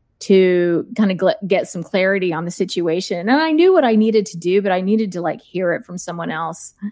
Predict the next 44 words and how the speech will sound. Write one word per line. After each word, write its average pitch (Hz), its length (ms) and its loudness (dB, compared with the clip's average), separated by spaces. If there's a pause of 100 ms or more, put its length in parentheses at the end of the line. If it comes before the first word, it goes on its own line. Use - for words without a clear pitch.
(380)
And 220 160 4
it 254 80 4
was 277 120 6
a 294 80 4
rough 269 280 -2
night. 226 240 0
I 180 140 0
was 190 140 2
awake 185 360 0
at, 151 80 -2
like, 165 180 -4
four 170 280 -2
o'clock 147 300 -2
in 151 60 -2
the 151 80 -6
morning, 156 320 -6
and 156 80 -6
I 175 60 2
have 175 180 2
a, 147 400 -2 (140)
an 180 200 0
app 156 300 -4
where 175 100 2
I 165 60 0
can 175 140 -4
tell 170 260 -4
the 165 140 -6
thermostat, 190 720 -2 (120)
you 190 140 -2
know, 160 100 -2
I 165 80 -4
can 175 160 -6
tell 170 220 -6
how 160 200 -6
cold 170 260 -8
it 185 120 -2
is 185 160 -4
in 196 80 -2
the - 80 -6
coop. 165 280 -2
And 165 80 -6
I 151 40 -6
was, 151 120 -8
like, - 160 -8